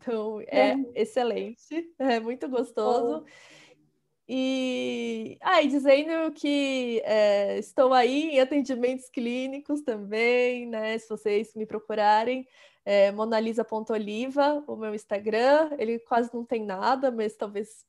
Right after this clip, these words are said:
Speaker 1: a caminho de ter. Mas lá tem o meu contato, entre em contato, eu faço orientação a pais e também tô na clínica adulto, mas também espero logo ter a infantil. Então,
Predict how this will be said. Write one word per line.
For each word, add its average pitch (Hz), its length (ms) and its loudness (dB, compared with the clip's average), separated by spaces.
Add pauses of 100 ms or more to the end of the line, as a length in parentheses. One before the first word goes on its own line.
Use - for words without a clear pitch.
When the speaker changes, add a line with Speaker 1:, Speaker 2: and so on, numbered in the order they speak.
Speaker 1:
a 226 100 0
caminho 220 400 -4
de 196 120 -8
ter. 233 340 0
Mas 247 180 -4
lá 240 140 2
tem 262 140 0
o 247 40 0
meu 240 140 -2
contato, 226 800 0
entre 240 200 -6
em 240 60 -8
contato, 220 640 0
eu 220 100 -6
faço 202 360 -4
orientação 208 480 -8
a 180 60 -10
pais 226 500 0
e 226 60 -10
também 214 280 -10
tô 220 140 -12
na 214 120 -8
clínica 214 680 -6 (480)
adulto, 247 800 0 (280)
mas 226 240 0
também 233 500 0
espero 233 480 2
logo 226 360 4
ter 233 200 -2
a 226 80 0
infantil. 240 720 -8 (120)
Então, 208 1000 -6